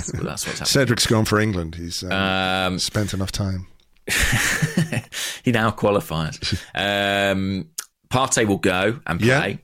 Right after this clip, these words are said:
Speaker 2: Saka will go and play.
Speaker 1: Yeah.
Speaker 2: Um,
Speaker 1: Not sure how much he'll play. I'm not sure he'll be a starter. We'll see. Um, but he'll get plenty of minutes,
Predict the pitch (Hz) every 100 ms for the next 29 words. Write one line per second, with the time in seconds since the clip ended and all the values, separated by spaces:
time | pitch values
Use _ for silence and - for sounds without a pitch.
0 | _ _ - - 139 143 131 120 107 117
1 | 110 104 98 117 123 143 165 - - -
2 | - - - - _ - 113 117 117 113
3 | 113 113 113 - 240 254 254 233 240 240
4 | 233 - 170 170 175 185 233 - 190 180
5 | 170 170 160 - 165 156 151 - 92 123
6 | - 160 143 98 82 - - - - -
7 | - 101 101 101 98 98 - _ _ _
8 | _ - 117 127 156 - 120 107 92 71
9 | - -